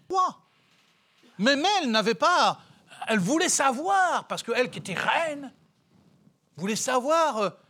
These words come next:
quelle était la particularité de ce roi. Elle avait entendu le témoignage dans son pays. Il est écrit, «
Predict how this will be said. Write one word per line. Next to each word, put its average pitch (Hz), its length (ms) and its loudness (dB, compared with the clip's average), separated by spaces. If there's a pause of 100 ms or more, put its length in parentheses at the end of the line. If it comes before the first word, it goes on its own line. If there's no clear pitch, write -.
(140)
quelle 240 160 2
était 294 200 -2
la 254 120 2
particularité 220 800 -6
de 240 60 -12
ce - 120 -4
roi. 233 200 -2
Elle 202 80 2
avait 196 160 2
entendu 277 360 0
le 240 120 0
témoignage 381 760 0
dans 214 140 -4
son 196 180 -4
pays. 143 300 -10 (200)
Il 277 120 -2
est 247 160 -2
écrit, « 320 340 -2